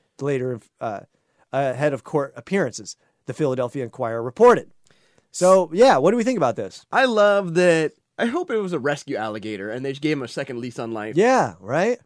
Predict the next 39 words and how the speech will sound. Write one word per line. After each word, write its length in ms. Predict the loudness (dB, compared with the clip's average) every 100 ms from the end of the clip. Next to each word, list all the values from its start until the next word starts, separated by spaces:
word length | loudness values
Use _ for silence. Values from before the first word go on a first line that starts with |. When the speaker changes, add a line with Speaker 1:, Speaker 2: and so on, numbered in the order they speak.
| _
Speaker 2:
If 120 | -6
I 140 | -2 -2
was 140 | -2
the 80 | -4
neighbor 340 | -6 -6 -6
of 60 | -6
this 100 | -6
drug 220 | -4 -4
house, 260 | -2 -6 -6
at 80 | -12
least 180 | -10
I 40 | -8
don't 80 | -10
have 80 |
to 40 | -8
deal 140 | -6
with 80 | -6
a 80 | -8 _ _
pit 220 | -8 -4
bull 140 | -6
barking 340 | -2 -4 -2 -6
all 140 | -4
day. 240 | -4 -4 2
Speaker 1:
Oh, 240 | 4 4
totally, 560 | 0 -2 0 -2 -6 -18
right? 380 | -8 -4 -2 -4
Speaker 2:
Yeah, 200 | -4 -4
I 40 |
think 160 | -6 -6
they're 120 | -2
very 180 | 0 0
courteous 460 | -2 -2 -2 -4
drug 240 | -6 -8 -6
dealers. 320 | -10 -10 -2
Speaker 1:
Yeah, 200 | 2 2
and 160 | 2 -2
I 80 | -2
think 260 | -4 -10
caimans, 680 | -12 -6 -4 -2 -4 -6 -12